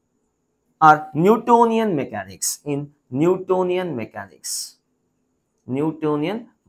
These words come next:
mechanics. ತುಂಬಾ ಇಂಟೆಲಿಜೆಂಟ್ ಐನ್‌ಸ್ಟೈನ್. ಸಿಕ್ಕಾಕೊಂಡಿರ ಒಂದು ಹೊಸ ಸ್ಟೇಟ್ಮೆಂಟ್‌ನ ಕೊಟ್ಟ.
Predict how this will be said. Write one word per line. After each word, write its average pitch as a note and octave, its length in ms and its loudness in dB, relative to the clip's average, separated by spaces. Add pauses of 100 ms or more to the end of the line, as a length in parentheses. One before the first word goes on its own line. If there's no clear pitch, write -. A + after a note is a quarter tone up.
(160)
mechanics. C#3+ 560 -10 (1900)
ತುಂಬಾ F#3+ 180 -2
ಇಂಟೆಲಿಜೆಂಟ್ D#3+ 560 -2 (160)
ಐನ್‌ಸ್ಟೈನ್. G2 420 -8 (680)
ಸಿಕ್ಕಾಕೊಂಡಿರ D#3+ 600 2 (220)
ಒಂದು C#3+ 160 -2
ಹೊಸ B2+ 220 0
ಸ್ಟೇಟ್ಮೆಂಟ್‌ನ B2+ 680 -2
ಕೊಟ್ಟ. G2 240 -12